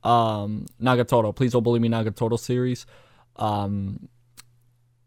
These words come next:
basically, it's gonna be that series, which is possibly the most, it's either, no, no, no. That,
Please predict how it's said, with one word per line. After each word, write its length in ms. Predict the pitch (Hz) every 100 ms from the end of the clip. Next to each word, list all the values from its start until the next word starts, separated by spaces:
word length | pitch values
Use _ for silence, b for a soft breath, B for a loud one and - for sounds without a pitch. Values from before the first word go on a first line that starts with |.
| _ _ _ -
basically, 400 | 156 165 - 165
it's 100 | -
gonna 140 | 156
be 120 | 131
that 260 | 101 110 113
series, 340 | - 151 147
which 200 | 127 120
is 80 | 113
possibly 340 | - 127 - 123
the 100 | 120
most, 460 | 117 107 - - -
it's 380 | 160 185 196 180
either, 180 | 214 135
no, 160 | 170 160
no, 100 | 131
no. 140 | 104 b b b b _ _ _ - 123
That, 380 | 135 151 196